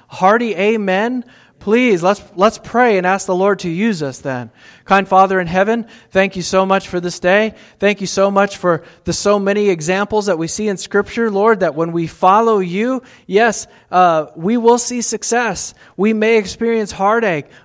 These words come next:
but Lord, the best promise of all is that Jesus gave to us. He says, "Go, preach, teach, do all these things, baptize in the name of the Father, the Son, and the Holy Spirit."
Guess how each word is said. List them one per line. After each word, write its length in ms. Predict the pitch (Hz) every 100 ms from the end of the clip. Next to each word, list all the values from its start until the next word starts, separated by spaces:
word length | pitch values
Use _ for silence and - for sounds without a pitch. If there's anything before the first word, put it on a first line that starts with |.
| -
but 160 | 185
Lord, 320 | 175 226 247 185
the 80 |
best 340 | 170 226 214 -
promise 400 | 240 233 214 208
of 100 | 185
all 460 | 233 233 196 175 - -
is 120 | 180
that 140 | 196 190
Jesus 420 | 160 233 202 185
gave 320 | 208 233 240
to 140 | 202 185
us. 120 | 175
He 100 | 180
says, 280 | 202 196 160
"Go, 400 | 190 226 240 233
preach, 580 | - 214 247 233 -
teach, 560 | - 214 247 233 - - - - - -
do 240 | 160 240 262
all 260 | 247 254
these 300 | 233 240 214
things, 400 | - 247 233 220
baptize 720 | 156 185 226 - 220 220 220
in 60 | 208
the 80 | 196
name 200 | 214 220
of 60 |
the 80 | 190
Father, 380 | - 208 214 202
the 120 | 185
Son, 220 | - 214
and 100 | 202
the 60 | 185
Holy 300 | 214 220 196
Spirit." 560 | - 233 247 214 190